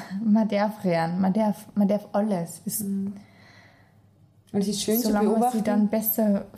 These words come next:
Speaker 1: fühlt.
Speaker 2: Um das geht's. Und es ist lustig zu beobachten. Am Anfang ist die Laura da gesessen, hat ihre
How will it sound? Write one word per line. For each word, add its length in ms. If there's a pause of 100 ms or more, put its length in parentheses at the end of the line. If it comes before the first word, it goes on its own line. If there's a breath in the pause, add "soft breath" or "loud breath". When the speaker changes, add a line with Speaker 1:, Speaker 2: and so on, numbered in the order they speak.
(140)
Speaker 1:
fühlt. 320
Speaker 2:
Um 140
das 240
geht's. 360
Und 120
es 100
ist 380
lustig 320
zu 100
beobachten. 400
Am 120
Anfang 400 (220 loud breath)
ist 160
die 20
Laura 240
da 100
gesessen, 440
hat 120
ihre 360